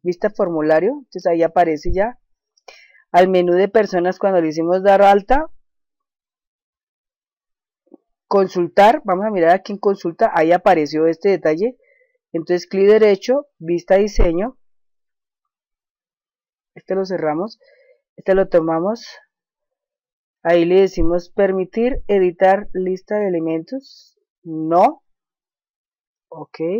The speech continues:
vista formulario, entonces equipo de talento humano, miramos a ver dónde aparece, acá aparece,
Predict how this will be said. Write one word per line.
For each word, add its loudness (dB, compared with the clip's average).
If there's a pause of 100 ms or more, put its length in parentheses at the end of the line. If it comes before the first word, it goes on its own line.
(3250)
vista -8
formulario, -6 (1040)
entonces -4
equipo -6
de -4
talento 0
humano, 0
miramos -4
a -4
ver -4
dónde -6
aparece, -4
acá -2
aparece, 2